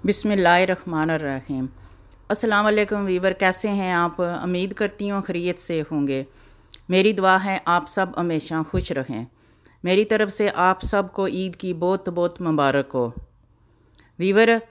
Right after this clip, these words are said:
मेरी डॉटर ने, मेरी ग्रैंड डॉटर को मेहंदी लगाई ईद पर,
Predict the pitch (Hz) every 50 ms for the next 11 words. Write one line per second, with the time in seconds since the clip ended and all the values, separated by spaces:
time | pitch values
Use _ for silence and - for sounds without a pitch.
0 | _ _ _ _ _ - - 170 175 190 208 208 180 180 185 180 180 - 220 214
1 | 226 220 208 208 196 190 180 180 180 190 202 180 185 175 175 208 214 196 190 180
2 | - 208 190 185 - 190 180 180 185 196 190 190 170 165 151 156 143 147 147 143
3 | 139 - - - - 165 165 156 156 - 143 131 -